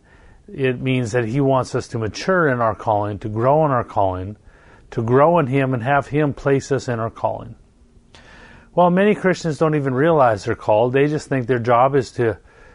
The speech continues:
be nice, uh, don't cheat on their taxes too much, don't yell at their kids too much, go to church on Sunday and then do that again.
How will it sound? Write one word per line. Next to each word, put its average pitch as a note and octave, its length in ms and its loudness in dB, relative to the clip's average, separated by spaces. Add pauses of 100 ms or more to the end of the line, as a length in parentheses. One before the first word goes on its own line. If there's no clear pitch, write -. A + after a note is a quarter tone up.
(200)
be D3 180 2
nice, D3 680 -2
uh, A#2+ 320 -6 (120)
don't C3 260 -2
cheat - 460 -4
on B2 180 -8
their A2 140 -4
taxes C3+ 520 -4
too D3 180 -4
much, C#3 420 -2
don't C3+ 260 -2
yell B2+ 280 2
at C#3+ 100 -4
their A2+ 140 -4
kids C3+ 340 -4
too C#3+ 160 -4
much, C#3+ 420 -4 (460)
go C#3 140 2
to C3 100 2
church C#3+ 420 0
on C3 160 0
Sunday C3+ 500 0
and A#2+ 140 -2
then A2 200 -4 (440)
do C3 180 2
that C#3 200 4
again. D3 380 -2